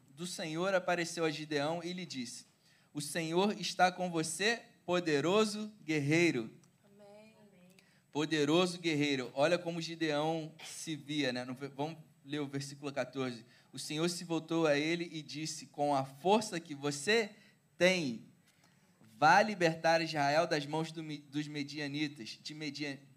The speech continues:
Speaker 1: de Midian, perdão. Não sou eu quem está enviando você?"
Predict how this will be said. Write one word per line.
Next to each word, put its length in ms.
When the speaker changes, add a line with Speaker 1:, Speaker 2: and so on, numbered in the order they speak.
Speaker 1:
de 140
Midian, 480
perdão. 460
Não 500
sou 720
eu 200
quem 200
está 260
enviando 420
você?" 520